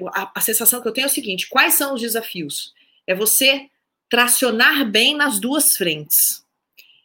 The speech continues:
Rede social, por exemplo, é um recurso. Site é um recurso.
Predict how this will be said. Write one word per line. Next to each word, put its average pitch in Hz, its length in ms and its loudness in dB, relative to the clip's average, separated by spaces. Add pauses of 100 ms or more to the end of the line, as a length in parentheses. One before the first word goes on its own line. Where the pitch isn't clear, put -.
(800)
Rede 269 300 2
social, 247 400 2
por 214 100 -2
exemplo, 247 340 -2
é 233 40 -2
um 233 40 -4
recurso. 233 680 -2 (280)
Site 262 520 2
é 220 40 -2
um 214 60 -4
recurso. 214 720 -4